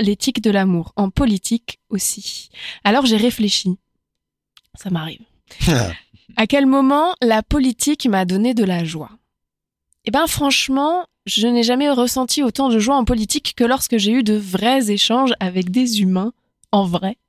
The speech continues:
Speaker 1: Juste des échanges francs, posés, concentrés, des discussions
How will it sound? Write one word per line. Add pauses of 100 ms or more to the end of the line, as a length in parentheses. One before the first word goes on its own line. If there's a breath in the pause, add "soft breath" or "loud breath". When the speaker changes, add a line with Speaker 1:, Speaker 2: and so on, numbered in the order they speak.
(1120 loud breath)
Speaker 1:
Juste
des
échanges
francs,
posés,
concentrés,
des
discussions